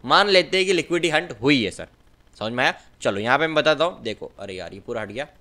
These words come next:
इसको मैं हटा देता हूँ। ओके, चलो ये हट गया। अब यहाँ पे देखो, अगर आप इसकी विक को ध्यान से देखोगे, देखो ये दोनों विक को देखो,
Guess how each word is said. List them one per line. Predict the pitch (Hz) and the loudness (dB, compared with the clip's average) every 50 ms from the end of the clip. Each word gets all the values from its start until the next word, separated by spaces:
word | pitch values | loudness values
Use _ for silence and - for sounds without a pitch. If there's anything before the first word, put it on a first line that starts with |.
| _ _ _ _ _ _ _ _ _ _ _ _ _ _ _ _ | _ _ _ _ _ _ _ _ _ _ _ _ _ _ _ _
इसको | - - - | -14 -10 -8
मैं | 120 120 | -6 -6
हटा | 110 107 117 117 | -4 -2 -4 -4
देता | 104 - 120 | -4 -6 -8
हूँ। | 135 - - _ _ _ _ _ _ _ _ _ _ _ _ _ _ _ _ _ _ _ _ _ _ _ _ _ _ _ _ _ _ _ _ - 113 | -10 -10 -14 _ _ _ _ _ _ _ _ _ _ _ _ _ _ _ _ _ _ _ _ _ _ _ _ _ _ _ _ _ _ _ _ -12 -12
ओके, | 107 - - 82 _ _ _ _ _ _ _ _ _ _ _ _ _ - - - | -12 -12 -12 -18 _ _ _ _ _ _ _ _ _ _ _ _ _ -20 -16 -10
चलो | - 107 92 85 87 | -10 -8 -8 -10 -8
ये | 101 120 131 | -4 -2 -2
हट | 127 | -2
गया। | 131 143 151 - - - - | -2 -4 -6 -6 -8 -10 -2
अब | - 170 185 202 | 0 2 4 4
यहाँ | 214 220 | 4 2
पे | 220 240 | 2 2
देखो, | 208 202 180 220 | 0 0 0 -2
अगर | 240 - - - 147 170 202 | -4 -4 -2 -2 2 4 4
आप | 214 214 226 | 4 2 0
इसकी | 220 - - | -4 -8 -4
विक | 202 208 202 | -6 -4 -2
को | - 214 | -2 -2
ध्यान | 180 156 175 180 202 208 | 0 2 4 2 2 2
से | 202 208 | -2 -2
देखोगे, | 180 165 165 160 170 202 226 - _ - | -2 -2 -2 -2 -4 -4 -6 -8 _ -12
देखो | 117 107 - - - _ _ _ _ - | -12 -10 -10 -14 -20 _ _ _ _ -6
ये | 113 139 | -4 0
दोनों | 143 156 160 175 | 0 0 0 0
विक | 165 175 170 - | 0 0 0 0
को | 180 175 | 2 0
देखो, | 156 139 170 190 | 2 0 -2 -4